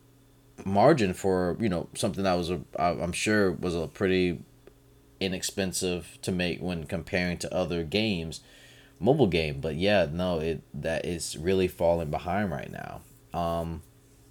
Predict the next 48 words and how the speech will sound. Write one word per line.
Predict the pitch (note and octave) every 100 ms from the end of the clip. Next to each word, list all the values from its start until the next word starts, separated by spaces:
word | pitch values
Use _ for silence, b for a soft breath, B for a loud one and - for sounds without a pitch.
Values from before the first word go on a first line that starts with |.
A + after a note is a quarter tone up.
| _ _ b b b b _ -
and | A2+
I'm, | A2+ B2 -
I |
wanna | B2 F3 G3
maybe | F3+ D#3
speak | - D#3
as | - G#2
to | G#2+
why | F2+ G2
that | F#2 F2 -
is. | F#2+ D#2 -
I | F2
feel | -
like | F3+ G#2
Doctor | G#2 G#2 - F#2
Mario, | F#2+ G2 F#2+ F2 F2
I | F2
think, | C3 D#3+ -
feel | E3+
like | D3+
a | A2+
lot | A2
of | -
people | G#2+ F2+
were |
disappointed | D#2+ F#2+ F2 - F#2 G2 A#2 B2+ - -
with | G#2 F#2+
this | A#2
Doctor | A2 A#2+ B2
Mario. | B2 B2+ A#2+
I | G2
feel | G2+
like | G2+ G2+
it | G2
was, | F2+ D#2 -
it | G2+
was, | F2
they | - B1+ F2 E2
geared | D2 F2 G2
it | G2
towards | - F2+ F2+ F2
a |
more | E2+ D2
casual | - - F2+ F#2 F2 D#2+ -
audience, | D#2+ E2 G2+ D3 F3+ - - b b b b b
which | F#2 G#2 F#2+ -
is | G2 F2+
fine, | - - F2+ G2 A#2 C3